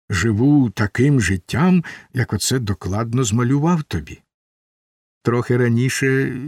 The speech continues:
він таки мав вагомі підстави для всіляких докорів. Це правда, я вже тобі признавався в цьому.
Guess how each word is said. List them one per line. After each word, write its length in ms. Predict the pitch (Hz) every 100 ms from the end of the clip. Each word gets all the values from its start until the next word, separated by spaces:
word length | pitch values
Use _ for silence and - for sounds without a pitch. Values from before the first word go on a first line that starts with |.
| 170
він 280 | 139 123 117
таки 600 | 135 127 139 143 147 147
мав 340 | 170 208 165
вагомі 560 | 107 107 107 110 110 107
підстави 600 | 120 104 - 117 110 107
для 380 | 98 104 101 95
всіляких 800 | - - 120 117 - 110 - -
докорів. 640 | - 139 170 - 95 85 82 - - - - - _ _
Це 200 | - 196
правда, 760 | - 127 120 127 160 165 165 160 156 156 -
я 160 | 127 123
вже 160 | 95 117
тобі 600 | 113 107 113 113 110 104 - _ _ _
признавався 680 | 185 160 196 147 95 - 101
в 40 |
цьому. 380 | - 87 82